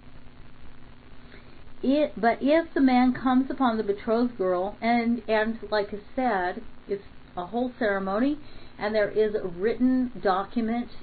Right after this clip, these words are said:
of betrothal. Just like when a, when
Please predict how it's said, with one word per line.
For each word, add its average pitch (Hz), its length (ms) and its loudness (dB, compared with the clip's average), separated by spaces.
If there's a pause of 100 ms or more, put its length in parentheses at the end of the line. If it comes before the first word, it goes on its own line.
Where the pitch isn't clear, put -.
(260)
of 208 260 0
betrothal. 247 720 0 (1000)
Just 285 320 6
like 220 300 2 (320)
when 214 220 4
a, 190 120 -4 (500)
when 247 420 4